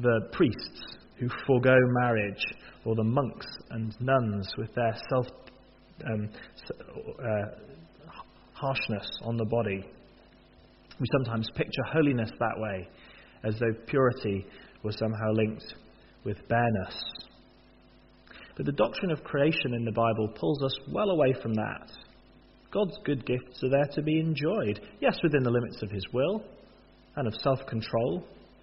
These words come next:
but nonetheless to be enjoyed with gratitude.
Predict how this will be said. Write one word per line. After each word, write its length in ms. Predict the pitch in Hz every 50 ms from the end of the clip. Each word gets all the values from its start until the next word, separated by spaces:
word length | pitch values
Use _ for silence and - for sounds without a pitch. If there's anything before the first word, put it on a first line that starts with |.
| - - - - - - - - - -
but 120 | - 90
nonetheless 520 | 151 175 180 147 123 110 101 101 98 - - - - - - - - - - - - - - - - - - - - - - - - - - - - - - - - - - - - -
to 80 | - 131
be 120 | 127 120
enjoyed 360 | 117 117 110 131 139 127 123
with 140 | 120 110 -
gratitude. 720 | - 113 110 110 - - - - - 117 110 - - -